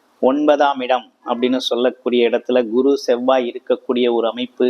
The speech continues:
பதினோராம் இடத்துல பாத்தீங்கன்னா புதன், சூரியன், சுக்கிரன் அப்படிங்கிற முக்கூட்டு கிரகங்கள் ஒன்றாக, சுப கிரகங்கள் அனைத்தும் ஒன்றாக இருக்கக்கூடிய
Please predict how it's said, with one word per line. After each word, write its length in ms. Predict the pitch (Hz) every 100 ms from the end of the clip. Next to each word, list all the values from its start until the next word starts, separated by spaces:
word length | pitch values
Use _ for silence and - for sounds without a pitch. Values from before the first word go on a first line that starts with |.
| - _ _ _ - - _ -
பதினோராம் 540 | 127 160 165 165 156 143
இடத்துல 320 | 135 - 127 -
பாத்தீங்கன்னா 460 | 120 120 123 120 127 120 _ _ _ _ -
புதன், 480 | 113 123 139 156 151 _ _ _ _ _ _ _ _ _ _ -
சூரியன், 500 | 131 135 131 127 127 - _ _ _ _ - - - - -
சுக்கிரன் 520 | - 123 - 139 120 120 - 120
அப்படிங்கிற 420 | 117 113 117 120 - 123
முக்கூட்டு 440 | 127 - 165 165 131 117
கிரகங்கள் 520 | 123 127 123 123 120 120
ஒன்றாக, 480 | 120 123 139 131 131 127 -
சுப 200 | 139 151
கிரகங்கள் 440 | 139 127 123 117 113
அனைத்தும் 460 | 127 - - 147 123
ஒன்றாக 340 | 123 120 123 123 120
இருக்கக்கூடிய 560 | - 110 - 113 123